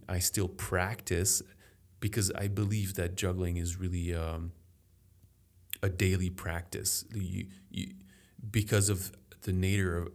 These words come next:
the nature of our body and our brain and how our muscles and our, p-, the pathways in our brain are just, like, learning day after day. Um, this is really important to,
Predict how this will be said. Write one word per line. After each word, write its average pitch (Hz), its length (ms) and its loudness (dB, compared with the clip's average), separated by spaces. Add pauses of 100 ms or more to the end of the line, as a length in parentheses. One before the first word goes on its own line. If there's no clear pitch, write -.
(100)
the 92 100 -4
nature 92 580 2
of 92 220 -4
our 85 260 0
body 87 640 -2
and 98 100 0
our 85 220 -2
brain 85 580 -2 (320)
and 92 80 0
how 92 280 2
our 87 180 2
muscles 92 800 2 (260)
and 98 160 2
our, 87 380 0 (260)
p-, 92 100 2 (100)
the 95 100 -2
pathways 95 640 2
in 98 80 2
our 85 180 0
brain 90 480 2
are 87 200 -2
just, 90 380 0
like, 87 240 0 (520)
learning 98 840 4 (140)
day 95 320 4
after 90 300 -2
day. 90 580 0 (640)
Um, 85 460 -4 (200)
this 101 380 2
is 92 160 0
really 98 300 0
important 90 680 -2
to, 87 260 -2